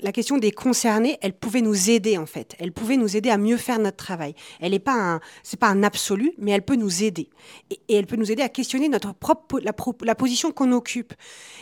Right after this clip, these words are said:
Et c'est, c'est, c'est juste cette que-, ce questionnement qu'il faut avoir. C'est pas une question d'avoir un bréviaire, de bien parler, de bien dire,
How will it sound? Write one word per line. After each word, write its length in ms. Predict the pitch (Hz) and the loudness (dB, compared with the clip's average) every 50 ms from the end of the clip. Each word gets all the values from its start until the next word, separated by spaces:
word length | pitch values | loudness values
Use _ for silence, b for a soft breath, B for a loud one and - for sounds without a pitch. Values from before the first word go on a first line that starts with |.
| B B | B B
Et 80 | 185 196 | -4 -2
c'est, 140 | - - - | -2 -4 -4
c'est, 160 | - - - - | -4 -4 -4 -4
c'est 180 | - - - 233 | -6 -4 -2 2
juste 160 | 349 453 - | 2 2 2
cette 200 | - 233 226 - | 2 -2 -2 -4
que-, 140 | - - - | -8 -6 -6
ce 120 | - 220 | -6 -6
questionnement 540 | - - 277 - - - 277 269 285 302 311 | -2 0 -2 -2 0 -2 -2 0 0 -2 -4
qu'il 160 | - - 208 | -6 -8 -14
faut 120 | - - | -10 -8
avoir. 260 | 202 190 185 196 180 - | -8 -6 -6 -8 -8 -6
C'est 120 | - 240 | -6 -2
pas 120 | 233 349 | 0 2
une 100 | 349 294 | 2 2
question 240 | - 247 220 - 269 | 2 -2 -4 -4 -2
d'avoir 240 | 254 214 196 185 175 | 0 2 2 2 0
un 60 | 180 | 0
bréviaire, 640 | 180 190 170 202 202 190 190 214 208 214 220 214 202 | -2 -2 0 0 -2 0 0 0 0 0 0 -2 -2
de 80 | 185 | -4
bien 200 | 175 175 202 196 | -4 -4 -6 -6
parler, 380 | 185 - 214 190 196 202 202 202 | -4 -4 -4 -2 0 0 0 0
de 100 | 180 196 | 0 -2
bien 220 | 170 165 196 196 | -6 -4 -4 -4
dire, 240 | 196 180 190 202 208 | -4 -4 -2 -2 -2